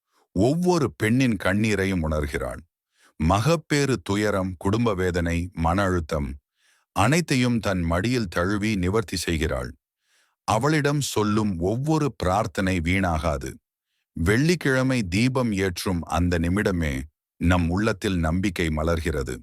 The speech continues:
அவள் மெதுவாக சொல்லுவாள், "பயப்படாதே,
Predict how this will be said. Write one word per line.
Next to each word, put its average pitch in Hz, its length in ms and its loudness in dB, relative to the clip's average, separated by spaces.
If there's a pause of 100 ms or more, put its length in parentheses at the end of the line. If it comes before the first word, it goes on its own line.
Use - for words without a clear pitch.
(600)
அவள் 101 300 2
மெதுவாக 113 560 2 (100)
சொல்லுவாள், 76 500 -2 (720)
"பயப்படாதே, 85 800 0